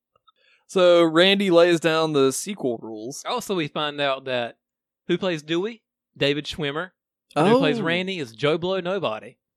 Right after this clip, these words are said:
Speaker 1: That's
Speaker 2: Who was
Speaker 1: right.
Speaker 2: on an episode of Doctor Quinn, Medicine Woman. You remember that show?
Speaker 1: I don't.
Speaker 2: I do. Mom was a big fan of it.
Speaker 1: Okay. I've never heard of it.
Speaker 2: Huh.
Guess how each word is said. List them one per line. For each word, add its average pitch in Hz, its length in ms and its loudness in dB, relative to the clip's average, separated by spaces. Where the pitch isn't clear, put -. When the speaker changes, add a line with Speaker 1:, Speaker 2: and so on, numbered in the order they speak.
Speaker 1:
That's 147 360 -4
Speaker 2:
Who 175 80 -4
was 151 260 2
Speaker 1:
right. - 20 -4
Speaker 2:
on 160 140 0
an 147 60 -2
episode 156 260 -4
of 143 80 -4
Doctor 156 280 -2
Quinn, 175 260 -10
Medicine 147 340 -4
Woman. 101 340 -18
You 110 160 -10
remember 202 220 -6
that 233 200 -4
show? 247 380 -8
Speaker 1:
I 143 100 0
don't. 147 260 -2
Speaker 2:
I 143 100 0
do. 170 320 2
Mom 127 220 -2
was 117 100 -12
a 110 60 -18
big 101 180 -12
fan 101 240 -10
of 98 160 -16
it. 104 100 -20
Speaker 1:
Okay. 143 260 0
I've 185 100 -4
never 139 200 2
heard 185 160 0
of 131 120 0
it. 123 80 -8
Speaker 2:
Huh. 311 200 -10